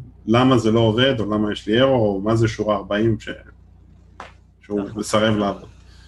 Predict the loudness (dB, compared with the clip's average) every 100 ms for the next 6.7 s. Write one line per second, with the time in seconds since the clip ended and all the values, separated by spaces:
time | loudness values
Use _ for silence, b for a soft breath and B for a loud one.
0 | b b -10 -8 -8 -12 _ -20 -14 -10
1 | -10 -10 -4 -2 0 0 0 0 0 0
2 | -2 -4 -4 -2 -2 -2 -2 -2 -4 -4
3 | -4 -6 -14 -8 -8 -4 -4 -4 -8 -8
4 | -6 -4 -4 -6 -8 -8 -4 -4 -4 -6
5 | -6 -6 -8 -12 _ _ -4 -2 0 -2
6 | -2 -2 -2 -2 -2 -2